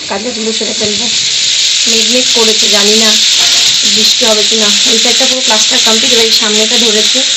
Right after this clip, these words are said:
তো এক ঘন্টা প্লাস্টার করার পর যদি থাকে, তারপরে যদি বৃষ্টি নামে আর কোনো সমস্যা নেই, ওটা সেট হয়ে যাবে। ভীষণ তো মেঘ মেঘ করে রয়েছে, জানি না কখন নামবে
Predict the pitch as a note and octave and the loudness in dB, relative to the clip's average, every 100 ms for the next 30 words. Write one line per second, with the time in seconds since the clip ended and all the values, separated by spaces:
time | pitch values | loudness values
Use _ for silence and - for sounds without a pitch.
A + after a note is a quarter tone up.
0 | - - - - - - G#3+ G#3+ - G3+ | -2 -4 -4 -4 -4 -6 -6 -6 -4 -4
1 | G#3+ G#3+ B3+ C#4 C4 F4 F4 D4+ D4 - | -4 -4 -4 -4 -4 -2 0 0 -2 -4
2 | B3+ B3 C#4 C#4 C#4 C#4 C4+ D4 A#3+ A#3+ | -6 -6 -4 -2 -2 -4 -6 -6 -6 -6
3 | D#4+ - A#3+ A3+ A#3 C4 B3+ B3 - C#4 | -6 -4 -4 -4 -4 -4 -4 -2 -2 -4
4 | D4+ C4 A3+ A3+ G#3+ G3+ G3+ G#3 G#3+ G#3+ | -4 -4 -2 -2 -2 -4 -4 -4 -4 -4
5 | - - - - - A3 A3+ A3 - A3+ | -6 -6 -6 -6 -6 -4 -2 -2 -2 -2
6 | A3+ G3+ G3+ G3 G#3 - - - - - | 0 0 -2 -4 -4 -6 -6 -6 -6 -6
7 | - - - - A3 A3 C4+ C4 C4 B3 | -6 -6 -6 -6 -4 -4 -4 -4 -2 0
8 | C4 C4 B3+ B3 A#3+ A#3 A#3 A3 A3+ G#3+ | 0 -2 0 0 -2 -4 -2 0 0 -2
9 | G#3+ B3 A#3 G#3+ G#3+ A3 | -4 -4 -2 -2 -2 -2